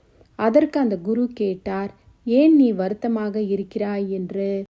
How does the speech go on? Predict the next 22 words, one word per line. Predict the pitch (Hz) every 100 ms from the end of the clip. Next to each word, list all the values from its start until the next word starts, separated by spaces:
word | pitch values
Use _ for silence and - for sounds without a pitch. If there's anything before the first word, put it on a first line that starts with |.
| _ _
அதற்கு | 233 240 311 311
அந்த | 285 208 -
குயவன் | 214 220 214 214
சொன்னான், | 208 208 190 190 190 202 - _
"சிறிது | - 294 269 262
நேரத்திற்கு | 240 269 311 311 254 247
முன்பு | 202 190 185 196 196 208 _
நான் | 226 220 214
வீட்டிற்குள் | 233 302 294 262 - 226
சாப்பிட | 220 214 208 - 208 208
போனேன். | 196 190 196 196 190 190 _ _ _
அப்போது | - 233 - 294 269
சில | 277 254 208
மாடுகள் | 190 202 226 226 220 214
இங்கே | - 202 190 202
வந்தன. | 196 190 185 190 196 196 202 _ _ _
இங்கிருந்த | 269 277 262 277 277 285 262
பானைகள் | 214 226 254 254
மீது | 220 208 220 233 240
அது | - 202 214
நடந்து | 214 185 190 202
சென்றது. | - 190 190 185 196 196 196